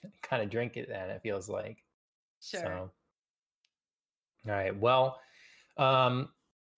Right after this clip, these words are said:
Speaker 1: how's your week been?
Speaker 2: Been pretty good. Kind of passed in a little bit of a blur, um, 'cause I was doing prep for this show, so that meant watching a lot of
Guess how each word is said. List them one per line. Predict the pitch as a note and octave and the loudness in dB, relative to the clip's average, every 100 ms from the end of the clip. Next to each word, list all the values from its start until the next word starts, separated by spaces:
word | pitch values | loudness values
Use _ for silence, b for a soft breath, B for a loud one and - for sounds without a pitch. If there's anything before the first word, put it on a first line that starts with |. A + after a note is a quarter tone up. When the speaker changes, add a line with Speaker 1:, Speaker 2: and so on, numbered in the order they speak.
| - | -8
Speaker 1:
how's | - F3 E3 | 2 4 4
your | D#3+ | 0
week | C#3+ F#3 G3+ - | -2 -4 -6 -8
been? | C3 B2 - _ _ _ _ _ _ _ _ _ _ _ - D3+ | -10 -10 -18 _ _ _ _ _ _ _ _ _ _ _ -20 -4
Speaker 2:
Been | D4 E4 | 0 0
pretty | E4+ F#4+ D#4+ B3+ | -2 -4 -4 -2
good. | C#4 F#4+ A#4 A3+ F3+ F3+ B - | -2 0 0 0 -2 -6 B -8
Kind | C4+ E4+ | -6 -6
of | D#4+ | -8
passed | B3+ B3+ - | -6 -6 -8
in | A#3+ | -12
a | A#3 | -12
little | A#3 A3+ | -12 -10
bit | G#3+ | -8
of | G3+ | -8
a | G3 | -10
blur, | E3 G3 A3 G#3 E3 E3 G#3+ _ - | -12 -10 -6 -4 -4 -6 -10 _ -12
um, | F3 E3+ E3+ | -8 -8 -8
'cause | - | -8
I | |
was | F3+ | -8
doing | F3 F#3 E3 | -8 -12 -10
prep | - F#3+ - | -8 -8 -8
for | F3+ | -10
this | F#3 | -8
show, | - F#3 E3+ E3+ | -6 -4 -4 -4
so | - E3+ | -8 -8
that | E3+ | -8
meant | F3 E3 | -8 -10
watching | E3 E3+ F3+ E3+ | -12 -14 -14 -12
a | E3+ | -10
lot | E3 | -10
of | E3 | -10